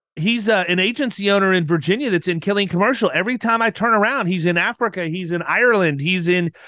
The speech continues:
Egypt, he's somewhere. He's running a successful agency, but he's traveling the world and he's experiencing life at the same time.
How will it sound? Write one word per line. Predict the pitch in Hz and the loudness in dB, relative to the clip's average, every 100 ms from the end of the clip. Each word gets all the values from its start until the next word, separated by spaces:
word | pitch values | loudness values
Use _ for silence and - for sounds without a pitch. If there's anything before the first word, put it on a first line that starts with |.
| - - | -8 -2
Egypt, | 247 262 320 - | 0 2 0 0
he's | 196 196 | -4 -4
somewhere. | - 208 277 226 196 180 - _ _ | -2 -2 2 2 2 0 -10 _ _
He's | 180 190 | -2 0
running | 147 190 262 320 311 | 4 4 4 0 0
a | 202 | -2
successful | - 208 - 247 - 247 240 | 0 -2 0 -2 0 0 0
agency, | 214 262 220 190 - 143 135 160 _ _ _ _ _ _ _ _ _ _ _ _ _ - | 0 -2 -2 -4 0 0 0 -2 _ _ _ _ _ _ _ _ _ _ _ _ _ -4
but | 208 190 | -2 0
he's | 208 - | 0 0
traveling | - 208 208 208 | 0 0 0 0
the | 202 | 2
world | 185 196 170 | 4 2 2
and | 151 | -2
he's | 160 143 | -4 -4
experiencing | 143 - 185 175 170 - 151 | -8 -4 0 0 -2 -2 0
life | 151 190 - | 2 0 0
at | 151 | -4
the | 135 | -4
same | - 160 151 | -2 -2 -2
time. | 139 180 202 127 | -2 -2 0 0